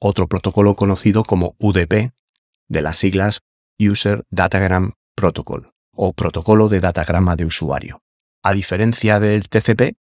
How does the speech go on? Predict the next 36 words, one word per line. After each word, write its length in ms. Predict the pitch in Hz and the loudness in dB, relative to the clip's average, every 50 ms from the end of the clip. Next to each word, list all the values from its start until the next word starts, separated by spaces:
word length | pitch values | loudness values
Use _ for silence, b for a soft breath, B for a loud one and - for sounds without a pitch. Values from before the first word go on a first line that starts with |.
| _ _ _ - | _ _ _ -4
U 100 | 107 101 | 0 0
D 100 | 101 98 | 0 0
P 160 | - 107 107 | 0 0 0
permite 520 | 104 98 95 98 104 98 - 107 101 - - | 2 2 4 2 2 2 2 2 0 0 0
enviar 500 | - 101 95 87 87 92 95 98 110 107 | -2 -2 -2 0 0 2 2 2 2 2
paquetes 460 | - 95 90 - 110 107 - 101 95 | 0 -4 -4 -2 -2 -2 0 0 0
de 80 | 104 101 | 0 0
datos 300 | 104 107 107 - 117 - | 0 0 0 0 -2 -2
a 80 | 98 87 | -2 -2
través 240 | 90 78 82 92 | -2 -2 -2 -2
de 60 | 92 95 | -2 -4
Internet 440 | 95 90 98 98 107 120 123 - _ _ _ | -2 -2 -2 0 0 -2 -4 -6 _ _ _
sin 300 | - - - 107 101 95 | -14 -4 0 2 2 2
necesidad 480 | 92 85 - 95 87 - 95 98 101 | 2 0 -2 -4 -4 0 0 0 2
de 120 | 110 107 90 | 2 0 0
haber 180 | 90 95 95 | 0 0 0
establecido 720 | 98 90 - - 95 95 95 92 - - 107 101 104 - - _ _ _ | -2 -2 -2 -2 0 0 -2 -2 0 0 0 0 -2 -6 -10 _ _ _
previamente 560 | _ 98 98 95 92 95 92 92 98 98 - 110 | _ 0 2 2 2 2 2 2 0 0 2 0
una 160 | 98 90 78 | 0 0 -2
conexión. 560 | - 82 73 69 - - - 80 - - - _ _ _ | -4 -6 -8 -6 -6 -8 -8 -8 -10 -12 -16 _ _ _
Tampoco 480 | - 85 82 82 82 - 98 92 - 98 | -4 -4 -4 0 0 0 0 0 0 -2
se 120 | - 101 | -2 -2
encarga 380 | 95 87 - 101 98 98 104 110 | -2 0 -2 -2 0 0 0 0
de 100 | 101 85 | 0 -2
controlar 480 | - 87 80 69 78 76 82 90 98 | -2 -4 -4 -4 -4 -2 -2 0 2
el 120 | 104 95 87 | 0 0 0
flujo 460 | - - - 104 98 87 - 95 98 | -4 -4 -4 -2 -2 -2 0 0 0
de 80 | 95 87 | 0 -2
los 160 | 85 80 - | -4 -6 -8
paquetes 560 | - 85 85 - 92 87 - - - - - _ _ | -10 -10 -6 -4 -4 -4 -4 -6 -6 -6 -12 _ _
que 100 | - 90 | -10 -8
puedan 320 | - - 98 95 95 101 | -2 0 2 2 2 2
llegar 220 | 98 95 92 98 95 | 2 2 2 2 2
al 140 | 92 92 87 | 0 0 -2
destino 400 | 90 - - - 101 92 98 95 | -4 -6 -4 -4 -4 -2 -2 -2
desordenadas. 800 | 90 - - 90 87 82 82 92 101 87 65 62 - - - | -2 -4 -4 -4 -4 -4 -4 -2 -2 -2 -2 -6 -10 -12 -14